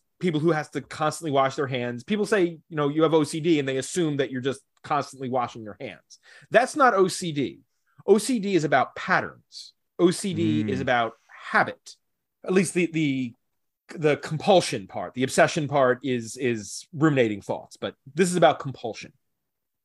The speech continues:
Speaker 1: I have read my comics in the same pattern since Batman five hundred.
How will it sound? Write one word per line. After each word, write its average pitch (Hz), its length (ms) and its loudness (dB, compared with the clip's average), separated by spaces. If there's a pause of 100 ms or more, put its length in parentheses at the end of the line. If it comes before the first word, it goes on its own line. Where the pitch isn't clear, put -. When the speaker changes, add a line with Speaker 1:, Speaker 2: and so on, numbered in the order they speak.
(260)
Speaker 1:
I 233 460 4
have 185 200 -4
read 143 440 4
my 131 300 0
comics - 840 -8 (340)
in 180 260 4
the 156 160 -6
same 226 1000 -6 (420)
pattern 117 760 0 (460)
since - 560 0
Batman 196 840 2
five 156 540 2
hundred. 117 640 -10